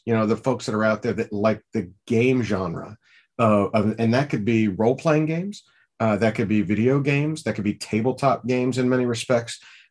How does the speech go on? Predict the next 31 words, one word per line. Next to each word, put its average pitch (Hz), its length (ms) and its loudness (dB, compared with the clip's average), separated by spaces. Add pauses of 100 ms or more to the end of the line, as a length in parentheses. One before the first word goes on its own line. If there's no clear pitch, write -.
um, 110 340 4
and 117 100 2
even 120 140 2
some 98 160 -4
cosplay. 101 760 -2 (420)
And 113 520 2
by 123 140 4
way 120 100 4
of 110 80 2
example, 117 540 -4
at 113 220 2
this 110 120 -4
comic 151 380 -2
book 101 220 -4
store, 98 480 -2
there 104 200 2
was 101 280 2
the 98 80 -6
five 104 280 0
hundred 113 280 0
first 117 260 -2
Battalion 110 560 2
of 90 80 -2
the 92 220 -2 (260)
Stormtroopers 123 800 2
from 101 220 -4
Star 143 380 4
Wars 104 300 2
that 101 100 -2
were 98 120 -2
there, 101 380 2